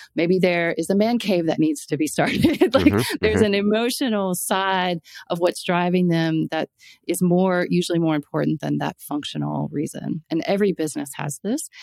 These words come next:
Speaker 1: Every client that comes to a service provider or buys, like I said, a product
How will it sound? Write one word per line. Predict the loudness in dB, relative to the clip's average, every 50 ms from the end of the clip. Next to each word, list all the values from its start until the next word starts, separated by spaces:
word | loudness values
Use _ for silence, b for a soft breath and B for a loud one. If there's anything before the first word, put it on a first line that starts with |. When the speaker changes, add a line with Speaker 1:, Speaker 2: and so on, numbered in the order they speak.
| B B B B
Speaker 1:
Every | -2 0 0 0 -2
client | -2 -6 -6 -4 -2 0 0 0 -2 -4 -8
that | -14 -14
comes | -10 -6 -4 -2 -2 -2 -2 -4
to | -8 -10
a | -8
service | -6 -6 -6 -6 -6 -8 -10
provider | -10 -8 -8 -6 -6 -4 -4 -2 -2 -2 -4 -6
or | -8 -10
buys, | -10 -8 -8 -8 -8 -10
like | -12 -18 -18
I | -16
said, | -16 -14 -14 -16
a |
product | -14 -10 -6 -2 -2 0 0 -2 -2 -6 _